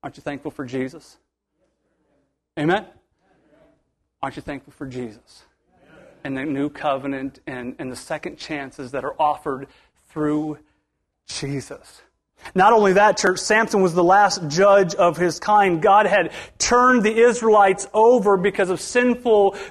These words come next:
behavior over to the Philistines for forty years. We forget these parts in the Bible. Forty years of judgment.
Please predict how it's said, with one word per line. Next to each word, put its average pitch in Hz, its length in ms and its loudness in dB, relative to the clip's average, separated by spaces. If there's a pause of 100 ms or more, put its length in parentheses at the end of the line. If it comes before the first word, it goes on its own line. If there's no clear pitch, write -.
behavior 214 680 2
over 254 400 4
to 247 100 -6
the 208 140 0
Philistines 202 1000 0 (160)
for 220 140 2
forty 302 760 4
years. 196 840 0 (920)
We 190 100 -4
forget 160 280 -4
these 131 180 -8
parts - 440 -6
in 127 80 -12
the 117 60 -12
Bible. 123 460 -12 (1300)
Forty 208 260 2
years 175 380 0
of 139 320 -4 (560)
judgment. 156 760 -4